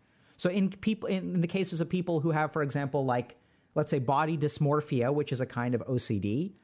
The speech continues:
I'll look at my face and I'll think, "Oh my God, my face is flawed. I need to fix it." And then no matter how much I try to fix it, even to the extent of maybe wearing makeup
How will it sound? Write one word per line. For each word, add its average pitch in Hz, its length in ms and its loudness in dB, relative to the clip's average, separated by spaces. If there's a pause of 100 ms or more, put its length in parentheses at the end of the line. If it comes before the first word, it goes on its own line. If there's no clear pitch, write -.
(420)
I'll 165 200 4
look 196 220 2
at 208 100 -2
my 175 140 0
face 151 360 0
and 151 80 0
I'll 147 80 0
think, 151 380 -2
"Oh 170 80 0
my 156 120 0
God, 143 220 0
my 131 140 -2
face 143 280 -2
is 131 140 -2
flawed. 127 480 0
I 127 100 0
need 139 220 0
to 127 60 -2
fix - 320 -2
it." - 100 -8 (500)
And 165 140 2
then 170 140 2
no 180 120 2
matter 190 340 0
how 202 280 -2
much 208 260 -2
I 170 120 0
try 165 200 -2
to 143 80 0
fix - 340 -2
it, 160 180 -2
even 175 260 0
to - 80 -8
the 156 80 0
extent 143 360 -2
of 127 100 0
maybe 127 240 0
wearing 113 300 0
makeup 175 540 0